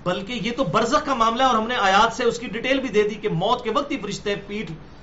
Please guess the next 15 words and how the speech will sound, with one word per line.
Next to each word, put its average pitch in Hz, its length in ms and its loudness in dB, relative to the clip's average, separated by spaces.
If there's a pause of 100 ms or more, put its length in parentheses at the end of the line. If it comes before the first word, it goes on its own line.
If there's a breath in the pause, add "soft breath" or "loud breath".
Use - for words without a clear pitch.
(120 loud breath)
پہ 180 60 -6
ہتھوڑے 165 500 0
مارتے 175 300 2
ہیں 196 120 -2
اور 165 240 -2
چہروں 190 280 -4
پر، 170 140 -4
وہ 156 100 -2
کہتے 170 240 -4
ہیں، 165 80 0
"آؤ 170 100 0
اس 175 120 -4
عذاب 160 320 0
کی 202 60 -8
طرف۔" 196 220 -6